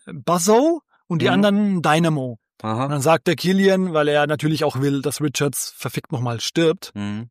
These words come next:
Speaker 1: „Wir schicken beide.“
Speaker 2: Ja.
Speaker 1: Buzzo, das ist ein Kettensägentyp.
Speaker 2: Ja,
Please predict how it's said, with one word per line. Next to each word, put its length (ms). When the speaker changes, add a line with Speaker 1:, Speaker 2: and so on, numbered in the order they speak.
Speaker 1:
„Wir 100
schicken 240
beide.“ 260
Speaker 2:
Ja. 140
Speaker 1:
Buzzo, 600
das 140
ist 180
ein 200
Kettensägentyp. 840
Speaker 2:
Ja, 300